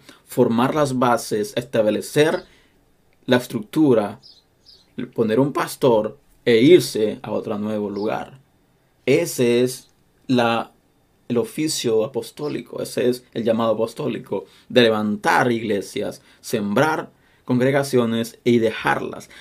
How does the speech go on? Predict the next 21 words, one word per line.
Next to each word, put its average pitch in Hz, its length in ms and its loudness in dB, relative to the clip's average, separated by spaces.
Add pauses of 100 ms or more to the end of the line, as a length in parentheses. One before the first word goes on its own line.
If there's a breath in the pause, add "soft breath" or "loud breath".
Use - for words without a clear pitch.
así - 240 -4
como 127 320 2
Pablo 143 400 -2
hizo. 139 380 -6 (600 loud breath)
Entonces, 135 640 0
hay - 220 2 (100)
personas 135 720 2
de 120 100 0
que 120 120 -2
tienen 147 220 -2
el 156 60 -2
llamado 143 280 2
apostólico 135 840 -4 (360 soft breath)
para 127 260 6
levantar 117 720 -2
estructuras, 107 880 -6
fortalecer 113 500 -2
estructuras 120 800 0
y 120 140 0
de 110 240 -2 (100)
establecerlas 120 960 -2